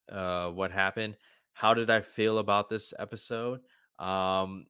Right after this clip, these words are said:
I am not on, as high on it as the previous episode, but I thought,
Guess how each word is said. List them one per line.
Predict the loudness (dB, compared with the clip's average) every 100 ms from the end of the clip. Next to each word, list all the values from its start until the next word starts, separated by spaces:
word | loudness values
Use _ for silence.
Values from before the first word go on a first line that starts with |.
| _
I | -4 0 2 2 2 0 -2 -4 -6 -8 -10
am | -10 -4
not | -2 -2
on, | -2 -6 -10
as | -6 -6 -6
high | -8 -6 -4
on | -4 -4
it | -8 -10 _ _ _
as | -10 -8
the | -8
previous | -10 -8 -6 -6 -6 -6
episode, | -8 -8 -10 -8 -6 -8 -10 _ _ _ _
but | -6 -4
I | -4
thought, | -2 0 2 0